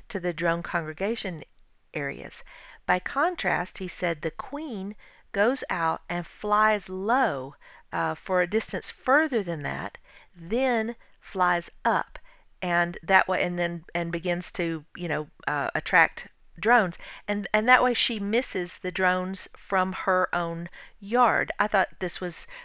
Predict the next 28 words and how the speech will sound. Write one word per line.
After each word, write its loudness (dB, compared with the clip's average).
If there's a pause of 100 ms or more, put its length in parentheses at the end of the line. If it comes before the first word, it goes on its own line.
pretty -2
interesting, 0 (260)
or, 8
or 6
mostly 4
misses. -4
I -2
think -8
bees, -6 (360)
uh, -2
apparently 0
have -2
a -2
lot 2
of, -8 (840)
some 4
tolerance 6
for 2
inbreeding 0
because -4
of -4
the, -8
uh, -6
what -8
do -6
they -6
call -8
that? -4